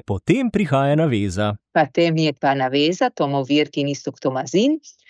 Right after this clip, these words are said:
Speaker 2: To srečanje pa bo v kavarni San Marco in pogovor z njima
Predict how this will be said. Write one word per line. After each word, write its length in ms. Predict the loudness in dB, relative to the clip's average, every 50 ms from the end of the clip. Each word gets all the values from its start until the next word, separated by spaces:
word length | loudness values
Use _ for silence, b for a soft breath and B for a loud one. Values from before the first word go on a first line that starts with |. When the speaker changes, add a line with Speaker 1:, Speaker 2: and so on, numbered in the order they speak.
| B B B B
Speaker 2:
To 140 | _ 0 0
srečanje 580 | 0 2 2 2 2 2 0 0 0 0 0
pa 160 | 0 0 0 0
bo 160 | 2 0 0
v 60 | 0
kavarni 420 | 0 0 2 2 2 0 -2 -4 -10
San 240 | -8 -6 -4 -4 0
Marco 480 | 0 2 2 0 -2 -2 -4 -2 0
in 140 | 0 -2 0
pogovor 540 | 0 0 0 2 2 2 2 2 0 -2 -2
z 140 | -4 -6 -8
njima 440 | -6 -4 -4 0 2 2 2 2